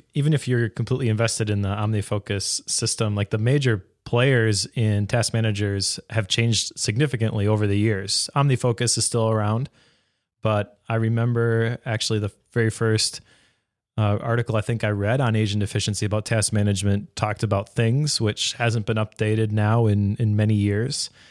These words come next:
And we've also seen the rise of things like Todoist and Asana, which have implemented some pretty killer new features. Todoist, you can even add tasks to your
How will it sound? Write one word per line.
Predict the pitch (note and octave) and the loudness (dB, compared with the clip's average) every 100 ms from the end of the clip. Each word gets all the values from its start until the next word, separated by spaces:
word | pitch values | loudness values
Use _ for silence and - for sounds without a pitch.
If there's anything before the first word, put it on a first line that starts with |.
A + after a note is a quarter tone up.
| _ - | _ -4
And | A2+ | 0
we've | G#2+ | 2
also | G#2+ - | 2 2
seen | A2+ - A2+ | 2 2 2
the | G#2 | 2
rise | G2+ G2+ G#2+ G#2 | 0 2 2 2
of | G2+ | 0
things | - G#2+ G2 | 0 0 0
like | G2+ G2+ | -2 -2
Todoist | A#2 G#2 G#2+ G#2+ A2+ - - | -4 0 2 2 2 0 -2
and | G#2 | 0
Asana, | F#2+ - G#2+ A2 A#2 B2+ | 0 0 0 0 0 0
which | G#2 - | -2 -2
have | G#2 | -2
implemented | G#2 G2 G#2 G#2 G#2 G2 | -2 -2 0 0 0 0
some | A2 G2 - | -2 -4 -4
pretty | A2+ G#2 | -4 -2
killer | - A2+ | 0 0
new | G#2 G#2 | 2 0
features. | - G#2 - A2 B2+ | 0 -4 -2 -2 -2
Todoist, | - G#2+ G#2+ A2 - | -2 -2 0 0 0
you | G#2+ | -2
can | G2+ G#2 | 0 0
even | G#2 G#2+ G#2+ | 2 2 2
add | G#2 G#2+ G#2+ | 0 0 0
tasks | - G#2+ G#2+ - - | 0 -2 0 -2 0
to | |
your | G2+ G#2 G2+ | 0 0 -2